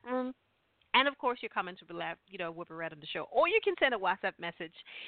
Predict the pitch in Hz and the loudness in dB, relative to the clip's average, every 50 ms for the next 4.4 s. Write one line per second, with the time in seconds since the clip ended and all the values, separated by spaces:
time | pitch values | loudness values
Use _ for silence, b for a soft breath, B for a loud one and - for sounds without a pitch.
0 | B B B - 208 247 262 269 - 311 277 285 254 240 220 214 208 196 208 - | B B B 4 6 6 6 4 2 0 -4 -2 -2 -4 -2 0 2 2 2 0
1 | - 202 - _ - 208 202 - - - 185 185 185 - 196 185 185 180 156 160 | -4 -8 -6 _ -4 -4 -4 -4 -10 -12 -10 -10 -10 -10 -12 -14 -14 -14 -12 -12
2 | 156 156 156 156 151 156 151 160 165 - - - 156 - _ - 180 185 196 202 | -10 -8 -8 -8 -8 -10 -12 -14 -14 -12 -10 -10 -10 -8 _ -2 2 6 8 10
3 | 214 226 262 403 453 381 247 - - - - 196 202 233 220 - 294 403 453 - | 10 10 10 8 6 4 0 -4 -8 -8 -6 -6 -6 -2 2 2 2 2 2 -4
4 | - - - - 302 285 302 349 | -12 -20 -4 -2 0 0 0 -2